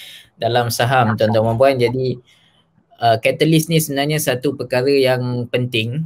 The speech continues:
okey. Uh, kita kena kaji catalyst sebenarnya, okey. Uh, sebelum kita nak memilih mana saham yang baik, okey, untuk kita invest ataupun untuk kita trade, sebenarnya perkara, antara perkara nombor satu sebenarnya, um,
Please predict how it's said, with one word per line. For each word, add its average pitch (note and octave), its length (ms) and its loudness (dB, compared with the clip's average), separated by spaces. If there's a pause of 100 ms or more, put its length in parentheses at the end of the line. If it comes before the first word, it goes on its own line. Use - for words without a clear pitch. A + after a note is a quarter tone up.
(200)
okey. D#3 480 -4
Uh, G#2+ 400 -4
kita B2 320 -6
kena B2 160 -6
kaji C3 320 -2
catalyst C3+ 560 -2
sebenarnya, G#2+ 480 -6 (240)
okey. C3+ 320 -4 (480)
Uh, A2 160 0
sebelum B2 400 -2
kita B2+ 320 0
nak B2 320 -2 (320)
memilih B2+ 640 0
mana B2+ 320 -4
saham B2+ 400 0
yang A#2 240 -2
baik, C3 320 2 (400)
okey, C#3 240 -4
untuk A2+ 240 -4
kita A#2+ 240 -6
invest B2+ 640 0
ataupun A2 400 -6
untuk G#2 80 -4
kita A2+ 240 -8
trade, C3 480 0
sebenarnya C3 400 -4
perkara, D#3 480 -2
antara D3 240 -2
perkara D3+ 400 -2
nombor C#3 240 -2
satu C#3 400 0
sebenarnya, B2+ 480 -4 (640)
um, A#2+ 720 0